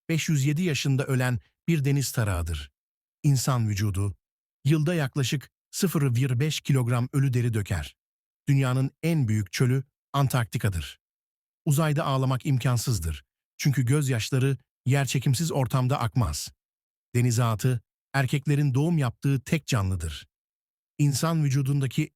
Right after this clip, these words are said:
en küçük kemik, kulakta bulunan üzengi kemiğidir. Bir insan hayatı boyunca yaklaşık yüz bin kilometre yürür. Karıncalar ağırlıklarının elli katını kaldırabilir. Yarasalar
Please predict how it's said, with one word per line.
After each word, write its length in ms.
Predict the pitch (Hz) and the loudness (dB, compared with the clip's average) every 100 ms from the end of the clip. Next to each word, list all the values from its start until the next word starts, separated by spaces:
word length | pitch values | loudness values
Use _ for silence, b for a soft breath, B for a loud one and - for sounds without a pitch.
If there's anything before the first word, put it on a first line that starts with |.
| - | -4
en 200 | 165 139 | -2 -2
küçük 320 | 110 - - | -4 -8 -4
kemik, 400 | 143 110 101 - _ _ _ _ - | -2 -2 -4 -14 _ _ _ _ -4
kulakta 440 | 156 143 - 170 | 0 0 0 -2
bulunan 380 | 143 139 139 143 - | 0 0 0 -2 -2
üzengi 480 | 131 139 131 131 | 0 0 0 -2
kemiğidir. 680 | 120 127 113 104 85 73 - _ _ _ _ _ _ _ _ 143 | 0 0 0 -2 -4 -8 -12 _ _ _ _ _ _ _ _ 0
Bir 120 | 175 | 2
insan 500 | 147 110 139 139 139 _ _ - | 2 0 0 0 -2 _ _ -4
hayatı 460 | 156 175 156 180 | 0 0 0 0
boyunca 320 | 151 147 139 143 | 0 0 0 0
yaklaşık 580 | 139 - 123 156 - _ _ - | 0 -2 -2 -2 -6 _ _ -2
yüz 320 | 143 175 123 | 0 0 0
bin 160 | 123 117 | -2 0
kilometre 500 | 135 127 123 - 135 | 0 0 -2 -2 0
yürür. 520 | 117 101 78 - - _ _ _ _ _ _ | 0 -2 -4 -10 -16 _ _ _ _ _ _
Karıncalar 680 | - 131 131 127 135 139 131 _ _ - | 0 2 2 0 0 -2 -4 _ _ -2
ağırlıklarının 800 | 147 147 143 135 143 135 143 156 _ | 0 2 0 0 0 2 0 -2 _
elli 260 | 151 143 156 | -2 0 0
katını 340 | - 135 131 | 0 0 0
kaldırabilir. 840 | 123 131 123 127 127 113 90 73 - _ _ _ _ _ _ _ | 0 0 0 0 0 -2 -4 -8 -16 _ _ _ _ _ _ _
Yarasalar 640 | 120 117 117 131 127 127 | -2 0 0 0 0 -2